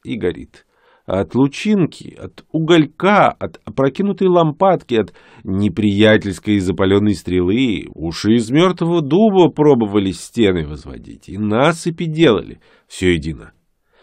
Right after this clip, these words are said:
Надоело это московским князьям. При Дмитрии Донском потянулись из Мячкова, из Дорогомилова подводы с камнем.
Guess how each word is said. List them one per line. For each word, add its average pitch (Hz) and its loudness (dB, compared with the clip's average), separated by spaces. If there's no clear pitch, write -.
Надоело 78 0
это 87 0
московским 80 -6
князьям. 78 -8
При 82 -10
Дмитрии 170 -4
Донском 139 -2
потянулись 165 -8
из 117 -8
Мячкова, 135 -2
из - -20
Дорогомилова 123 0
подводы 113 -2
с - -20
камнем. - -10